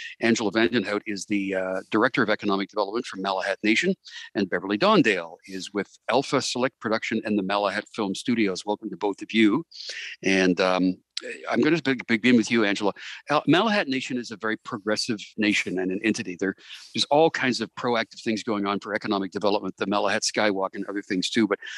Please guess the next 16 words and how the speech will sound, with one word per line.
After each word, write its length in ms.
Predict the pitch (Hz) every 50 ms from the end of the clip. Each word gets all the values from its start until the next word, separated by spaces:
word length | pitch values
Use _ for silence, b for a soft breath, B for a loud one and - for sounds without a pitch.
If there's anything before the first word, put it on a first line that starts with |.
| B B B -
tell 120 | - 214
me 100 | 226 220
about 160 | 180 151 139 -
the 120 | 123 113
idea 280 | 107 107 101 107 104 -
for 80 | 113
this 140 | 98 98 -
film 220 | - - 107 95
studio 460 | 92 - - 104 92 92 92 90 90 90
and 100 | 87 87
how 140 | - 104
that 160 | 92 92 92 - _ _ _
sort 140 | - - 92
of 80 | 85 90
went 160 | 92 87 -
forward. 400 | - 107 95 87 90 87 -